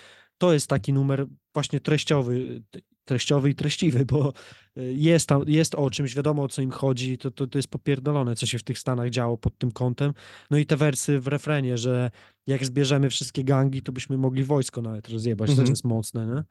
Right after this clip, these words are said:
Speaker 1: I w,
Speaker 2: No i
Speaker 1: w
Speaker 2: to
Speaker 1: ogóle
Speaker 2: jest
Speaker 1: numer jest świetny, naprawdę.
Speaker 2: Bo to jest też taki podany w bardzo przystępny sposób, nie?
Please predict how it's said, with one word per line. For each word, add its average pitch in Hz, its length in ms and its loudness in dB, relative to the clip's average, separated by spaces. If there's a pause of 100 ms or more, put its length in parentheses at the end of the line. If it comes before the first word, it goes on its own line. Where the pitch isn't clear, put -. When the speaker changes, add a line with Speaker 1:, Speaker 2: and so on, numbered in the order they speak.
(400)
Speaker 1:
I - 20 0
w, 143 120 -4
Speaker 2:
No 135 60 4
i - 20 4
Speaker 1:
w 160 40 4
Speaker 2:
to - 0 -
Speaker 1:
ogóle 180 200 6
Speaker 2:
jest 165 40 6
Speaker 1:
numer 175 220 6
jest 160 220 0
świetny, 127 400 -2
naprawdę. 113 460 -8 (320)
Speaker 2:
Bo 135 60 2
to - 120 2
jest 147 120 0
też - 100 -4
taki - 200 -6
podany 147 320 2
w 123 60 -6
bardzo 139 280 0
przystępny 139 540 -2
sposób, 107 420 -4
nie? 135 180 2